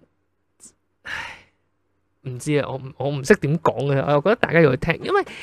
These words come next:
嗱，呃，即係我頭先一開頭都有講到啦，C AllStar 呢一個組合，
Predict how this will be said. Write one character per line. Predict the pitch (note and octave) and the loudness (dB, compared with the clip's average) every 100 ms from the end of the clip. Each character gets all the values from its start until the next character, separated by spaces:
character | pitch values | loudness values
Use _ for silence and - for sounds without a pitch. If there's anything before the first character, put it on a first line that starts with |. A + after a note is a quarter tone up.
| - F3+ | -16 2
嗱， | G3 - - - D3 | 2 2 -6 -16 2
呃， | E3+ D#3 D3+ D#3 | 4 6 4 2
即 | - - A3+ F4 | -4 -18 -2 0
係 | - | 0
我 | E3 | -2
頭 | D3 | -4
先 | C#3 A3 | -6 -2
一 | |
開 | A#3+ A3 | 0 0
頭 | G#3+ - | 0 2
都 | |
有 | F3 | 2
講 | B2+ B2+ | 2 0
到 | D3+ C3+ | 2 4
啦， | D3+ | 4
C | F3+ | 6
AllStar | F3+ F3 F3 E3+ | 4 8 6 8
呢 | D#3+ | 8
一 | E3+ | 6
個 | D#3+ C3 A#2+ B2 | 6 4 6 2
組 | - A#2 C#3 | 0 2 2
合， | E3 | 2